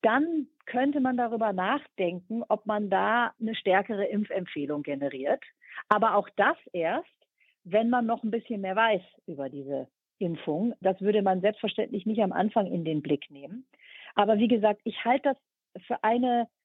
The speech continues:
ehrlich gesagt, fast übertriebene Debatte,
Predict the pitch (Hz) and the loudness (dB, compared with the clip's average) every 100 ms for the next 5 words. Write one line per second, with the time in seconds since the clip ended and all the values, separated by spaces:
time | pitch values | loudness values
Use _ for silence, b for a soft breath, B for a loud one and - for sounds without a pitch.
0 | _ _ _ _ _ - 233 294 - 247 | _ _ _ _ _ 0 2 0 -4 -6
1 | 185 220 247 _ _ _ - - 240 - | -4 -6 -8 _ _ _ -20 -12 -12 -10
2 | 240 214 208 - - 262 240 233 208 202 | -8 -6 -6 -10 -4 -2 0 -2 -2 -2
3 | 180 180 - 139 240 | 0 -2 -4 -6 -6